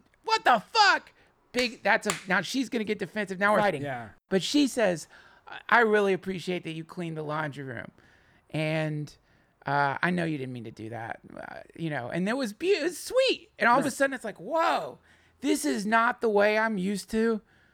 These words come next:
Speaker 1: life being." You know what I mean? This is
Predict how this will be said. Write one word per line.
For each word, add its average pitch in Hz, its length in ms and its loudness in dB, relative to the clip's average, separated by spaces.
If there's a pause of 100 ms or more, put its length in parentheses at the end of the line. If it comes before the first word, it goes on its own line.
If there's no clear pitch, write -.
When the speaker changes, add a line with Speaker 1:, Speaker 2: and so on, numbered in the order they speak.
(180)
Speaker 1:
life 262 460 2
being." 165 480 -2 (360)
You 196 120 -2
know 214 80 4
what 220 120 6
I 220 80 4
mean? 220 280 -2
This 254 240 0
is 180 280 -4